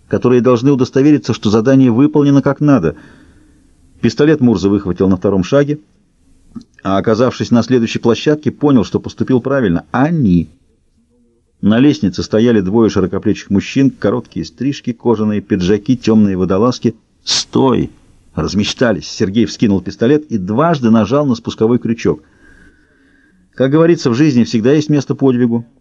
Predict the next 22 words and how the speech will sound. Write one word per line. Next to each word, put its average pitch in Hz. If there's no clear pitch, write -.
но -
иногда 143
следует 120
находиться 104
подальше 95
от 78
этого 73
места. 69
Наёмники 160
успели 151
выхватить 123
оружие. 135
Неясный 131
хлопок, 123
тепловая 123
волна, 135
вскрик. 160
Вполне 104
достаточно, 131
чтобы 95
сработал 110
инстинкт, 151